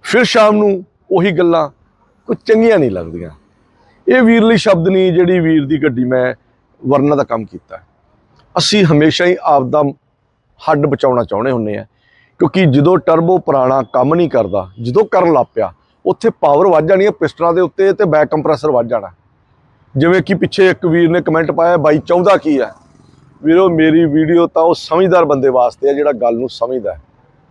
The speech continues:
ਤੇ ਜਿਹਨੂੰ ਚੁੰਮੀਆਂ ਵਾਲੀ ਭਾਬੀ ਤੇ ਕੌਰ ਵਾਲੀਆਂ ਵੀਡੀਓ ਦੇਖਣ ਦੀ ਆਦਤ ਪਈ, ਉਹਨੂੰ ਮੇਰੀ ਗੱਲ ਨਹੀਂ ਸਮਝ ਆਊਗੀ। ਸੋ ਸਾਨੂੰ ਸਵੇਰੇ ਇਹ ਵੀ ਪਤਾ ਲੱਗ ਜਾਂਦਾ ਵੀ ਇਹ ਬਾਈ ਕਿੱਥੇ ਖੜਾ ਹੈ।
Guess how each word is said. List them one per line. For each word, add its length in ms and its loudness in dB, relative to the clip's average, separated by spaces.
ਤੇ 60 2
ਜਿਹਨੂੰ 300 2
ਚੁੰਮੀਆਂ 320 2
ਵਾਲੀ 160 4
ਭਾਬੀ 360 0
ਤੇ 120 -4
ਕੌਰ 400 0
ਵਾਲੀਆਂ 260 2
ਵੀਡੀਓ 300 0
ਦੇਖਣ 360 -2
ਦੀ 80 0
ਆਦਤ 280 0
ਪਈ, 200 -2
ਉਹਨੂੰ 260 -2
ਮੇਰੀ 180 2
ਗੱਲ 180 2
ਨਹੀਂ 260 2
ਸਮਝ 340 -2
ਆਊਗੀ। 320 -8
ਸੋ 260 0
ਸਾਨੂੰ 340 0
ਸਵੇਰੇ 300 2
ਇਹ 200 2
ਵੀ 80 0
ਪਤਾ 260 -2
ਲੱਗ 140 2
ਜਾਂਦਾ 320 0
ਵੀ 140 -2
ਇਹ 80 0
ਬਾਈ 340 0
ਕਿੱਥੇ 300 -4
ਖੜਾ 240 -2
ਹੈ। 100 -10